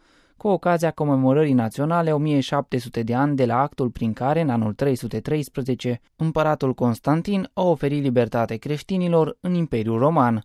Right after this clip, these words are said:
Evenimentul a avut loc cu ocazia comemorării în Croația Sfintei Elena, mama împăratului Constantin. "Această sfântă", a menționat cardinalul, "este un model de virtute și caritate creștină care ne amintește de rolul special al femeii în biserică."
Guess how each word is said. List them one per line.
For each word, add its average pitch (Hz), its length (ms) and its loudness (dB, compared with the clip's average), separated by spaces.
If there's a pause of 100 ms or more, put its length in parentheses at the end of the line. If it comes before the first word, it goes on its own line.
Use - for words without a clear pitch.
(360)
Evenimentul 185 640 0
a 170 80 2
avut 143 220 2
loc 147 160 4
cu - 80 -2
ocazia 143 420 4
comemorării 131 680 2
în 113 80 4
Croația 127 460 2
Sfintei 123 420 0
Elena, 135 360 0
mama 170 300 4
împăratului 117 560 0
Constantin. 131 720 0 (460)
"Această 180 400 -2
sfântă", 143 360 0
a 185 40 0
menționat 127 480 2
cardinalul, 139 640 0
"este 185 300 0
un 165 80 0
model 139 320 2
de 120 100 0
virtute 113 460 -4
și 117 120 -6
caritate 120 520 -2
creștină 143 580 -2 (340)
care 208 220 -2
ne 185 120 0
amintește 147 580 0
de 127 120 0
rolul 147 320 4
special 131 420 0
al 123 140 2
femeii 107 380 0
în 107 80 0
biserică." 110 720 -4